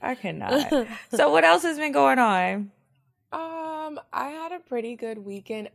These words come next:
Speaker 2: I am getting ready for Paradise and Vibe Yoga Retreat, finally. And
Speaker 1: Mm-hmm.
Speaker 2: I, it's from May first to May sixth.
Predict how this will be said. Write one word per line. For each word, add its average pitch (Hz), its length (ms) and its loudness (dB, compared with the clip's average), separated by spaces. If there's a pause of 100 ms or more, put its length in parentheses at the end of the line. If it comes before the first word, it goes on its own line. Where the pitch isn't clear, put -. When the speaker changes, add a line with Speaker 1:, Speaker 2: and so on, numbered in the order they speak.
Speaker 2:
I 208 500 -10
am 180 640 -10 (540)
getting 247 400 -4
ready 208 360 -2 (120)
for 185 320 -2
Paradise 180 540 -6
and 170 180 -10
Vibe 156 420 -6
Yoga 151 260 -6
Retreat, 147 540 -10 (340)
finally. 151 1000 -8 (500)
And 185 520 -2
Speaker 1:
Mm-hmm. 170 80 -10 (340)
Speaker 2:
I, 381 580 0 (300)
it's 269 200 -4
from 277 240 0
May 214 240 -2
first 196 380 -6
to 190 80 -10
May 170 200 -6
sixth. 165 520 -10